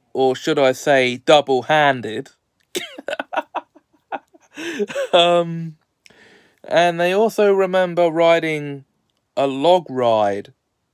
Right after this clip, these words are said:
Uh, would there have been a fun fair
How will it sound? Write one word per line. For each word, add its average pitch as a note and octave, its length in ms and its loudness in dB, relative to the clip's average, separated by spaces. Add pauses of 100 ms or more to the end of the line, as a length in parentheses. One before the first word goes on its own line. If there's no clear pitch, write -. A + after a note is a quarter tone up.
(1900)
Uh, D#3+ 760 4
would G#3 220 -6
there A3 200 0
have G3 100 -4
been F#3+ 180 -2
a E3 80 -2
fun D#3+ 380 0
fair F3 540 2